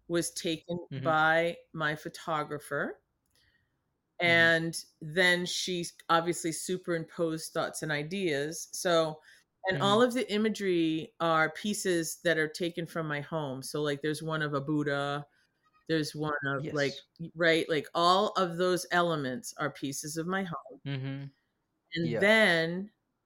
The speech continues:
Speaker 1: pieces of my paintings, and all of the symbolism are
Speaker 2: Mm-hmm.
Speaker 1: from my paintings. She just lifted them off. And the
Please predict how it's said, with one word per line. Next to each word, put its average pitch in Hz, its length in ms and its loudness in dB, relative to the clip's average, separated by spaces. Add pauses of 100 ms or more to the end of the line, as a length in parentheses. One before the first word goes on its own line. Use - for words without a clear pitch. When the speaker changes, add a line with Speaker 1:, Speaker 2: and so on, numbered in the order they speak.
(160)
Speaker 1:
pieces 185 440 -2
of 165 100 0
my 151 140 0
paintings, 151 600 -4
and 147 220 -6
all 180 260 2
of 190 220 0
the 170 480 0
symbolism 151 1000 4 (1200)
are 180 160 8
Speaker 2:
Mm-hmm. - 60 0
Speaker 1:
from 233 340 6
my 180 120 4
paintings. 170 460 -4
She - 120 -8
just 151 320 -6
lifted 165 420 0
them 156 160 -4
off. 147 380 -6 (560)
And 196 480 4
the 180 380 6